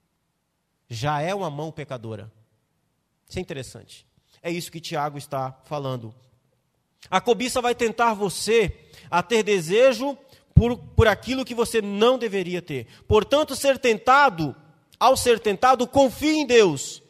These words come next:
e permaneça firme para não pecar contra ele. Outro exemplo bíblico, Davi. Davi tá andando na sua varanda do seu palácio e ele tá vendo a vizinha tomando banho.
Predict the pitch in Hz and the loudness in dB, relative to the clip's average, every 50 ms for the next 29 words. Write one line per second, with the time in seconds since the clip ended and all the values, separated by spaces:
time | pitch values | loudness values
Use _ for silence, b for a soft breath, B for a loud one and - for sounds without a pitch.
0 | b b b b - 170 170 - 220 220 214 214 208 208 214 208 - - - - | b b b b -16 -12 -8 -6 -4 -2 -2 -2 0 0 -2 -2 -2 -4 -4 -6
1 | - - 214 220 214 185 165 143 131 113 - - b b b b b - 160 160 | -6 -4 -2 0 0 0 0 -2 -4 -4 -6 -12 b b b b b -4 -2 -2
2 | 160 151 151 175 214 214 - 214 190 - - 147 147 143 - 156 151 135 156 151 | -2 -2 -4 -6 -8 -8 -10 -12 -12 -8 -6 -6 -6 -6 -8 -12 -14 -12 -12 -12
3 | 123 110 107 98 95 - _ _ _ _ _ _ _ _ _ _ _ _ _ _ | -12 -12 -14 -18 -20 -20 _ _ _ _ _ _ _ _ _ _ _ _ _ _
4 | _ _ _ _ _ _ _ _ _ - 170 202 - 196 180 147 175 175 151 156 | _ _ _ _ _ _ _ _ _ -8 -6 -6 -4 -6 -6 -6 -6 -8 -8 -10
5 | 147 127 - _ _ _ _ _ _ - 160 196 175 139 131 - - 120 127 160 | -12 -16 -18 _ _ _ _ _ _ -10 -10 -8 -8 -10 -12 -14 -18 -8 -4 -4
6 | 170 156 123 135 147 135 113 - - _ _ _ _ _ _ _ _ _ _ _ | -4 -2 -4 -6 -6 -6 -6 -8 -14 _ _ _ _ _ _ _ _ _ _ _
7 | 135 143 131 123 185 190 - 196 175 156 147 170 175 160 156 156 147 - - 165 | -8 -8 -6 -8 -10 -12 -8 -8 -8 -8 -6 -6 -8 -6 -6 -8 -10 -8 -10 -8
8 | 147 135 143 143 165 190 180 165 139 - 160 147 - 147 135 139 160 185 196 - | -6 -6 -6 -6 -6 -8 -10 -12 -12 -14 -14 -10 -8 -8 -6 -4 -4 -4 -6 -8
9 | - - 208 190 - _ _ _ _ _ _ _ _ _ _ - 139 151 170 175 | -12 -16 -20 -20 -20 _ _ _ _ _ _ _ _ _ _ -12 -8 -8 -6 -6
10 | 165 156 180 170 143 165 175 175 156 151 156 143 131 165 175 170 170 170 160 160 | -8 -8 -8 -8 -8 -8 -8 -8 -8 -8 -10 -10 -10 -10 -10 -10 -10 -12 -10 -10
11 | 165 165 165 139 143 139 127 113 107 101 | -10 -10 -8 -8 -6 -6 -6 -6 -8 -12